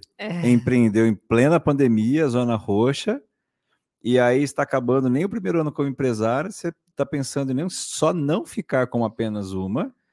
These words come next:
Speaker 2: que eu já imaginava, eu já tava imaginando que vai abrir uma segunda, talvez, mas agora você já quer se aventurar em novos negócios, ou
Speaker 1: Novos
Speaker 2: seja, não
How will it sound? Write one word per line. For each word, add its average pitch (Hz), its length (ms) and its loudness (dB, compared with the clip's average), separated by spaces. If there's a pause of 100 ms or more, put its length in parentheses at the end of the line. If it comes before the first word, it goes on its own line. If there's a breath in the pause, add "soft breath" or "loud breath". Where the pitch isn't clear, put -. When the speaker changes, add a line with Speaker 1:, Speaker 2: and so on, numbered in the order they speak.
(200)
Speaker 2:
que - 140 -2
eu 110 140 6
já 107 100 2
imaginava, 104 560 -2
eu 95 60 -8
já 110 160 -4
tava 107 200 -8
imaginando 104 380 -4
que 101 180 -4
vai 101 200 0
abrir 95 160 -4
uma 104 160 -6
segunda, 107 560 -4
talvez, 101 720 -4 (500)
mas 117 220 -2
agora 131 400 4
você 175 120 -6
já 170 140 -2
quer 165 320 -2
se - 100 -8
aventurar 160 460 0
em 190 60 -4
novos 156 340 2
negócios, 110 500 0
ou 98 60 -4
Speaker 1:
Novos 123 120 -6
Speaker 2:
seja, 95 260 -2
não - 20 -4